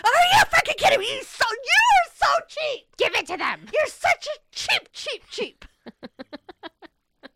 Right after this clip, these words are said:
Speaker 1: You're gonna go back down there and you're going to refund them their money right now. <laughs>
Speaker 2: And get them coupons.
Speaker 1: And get them coupons. Um, so Cooper's hijacking note did not go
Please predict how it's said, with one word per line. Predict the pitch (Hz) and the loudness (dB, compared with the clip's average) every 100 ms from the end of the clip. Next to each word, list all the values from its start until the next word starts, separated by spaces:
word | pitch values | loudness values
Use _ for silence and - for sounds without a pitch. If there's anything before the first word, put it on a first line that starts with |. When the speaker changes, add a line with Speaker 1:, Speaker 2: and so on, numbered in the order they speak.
| _ _ _ _ _ - - _ _ 494 294 | _ _ _ _ _ -20 -20 _ _ -18 -6
Speaker 1:
You're | 302 | -4
gonna | 370 330 | -4 -8
go | 294 | -8
back | 302 285 - | -6 -8 -4
down | 269 | -6
there | 247 247 | -4 -8
and | 233 | -8
you're | 226 | -6
going | 233 214 196 | -2 -4 -4
to | 214 | -6
refund | 220 302 - 220 | -4 -4 -4 -4
them | 202 202 | -6 -10
their | 185 | -10
money | 180 175 165 | -12 -12 -2
right | 311 - | -2 -2
now. | 226 - - | -8 -8 -14
<laughs> | - _ - - | -20 _ -16 -12
Speaker 2:
And | 214 | -10
get | - - | -10 -10
them | 180 | -10
coupons. | - - - _ - - - | -10 -12 -14 _ -20 -18 -12
Speaker 1:
And | 254 | -10
get | 247 247 - | -8 -8 -8
them | 254 277 | -10 -10
coupons. | 302 - 73 - _ - - _ _ _ _ _ _ _ _ _ - - _ _ - - _ _ _ _ - - - - | -16 -16 -18 -20 _ -20 -20 _ _ _ _ _ _ _ _ _ -20 -20 _ _ -20 -20 _ _ _ _ -20 -20 -12 -2
Um, | 277 269 247 | 0 -2 -4
so | - 294 | -8 -8
Cooper's | 392 392 415 - | -6 -8 -8 -6
hijacking | 294 285 285 285 | -6 -6 -8 -10
note | 262 254 220 | -8 -8 -6
did | 247 | -8
not | 233 226 220 | -6 -6 -6
go | 233 | -10